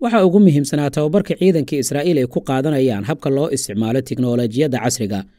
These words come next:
halka loo socdana ay tahay in dowladaha Carabta lagula dagaalamo.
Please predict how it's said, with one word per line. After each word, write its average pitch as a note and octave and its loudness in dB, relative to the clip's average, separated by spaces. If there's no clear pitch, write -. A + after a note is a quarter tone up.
halka C3 -4
loo C3 2
socdana C3 -4
ay B2 -2
tahay G#2+ -6
in F3+ 2
dowladaha D3 2
Carabta B2+ -2
lagula A#2 0
dagaalamo. G2+ -2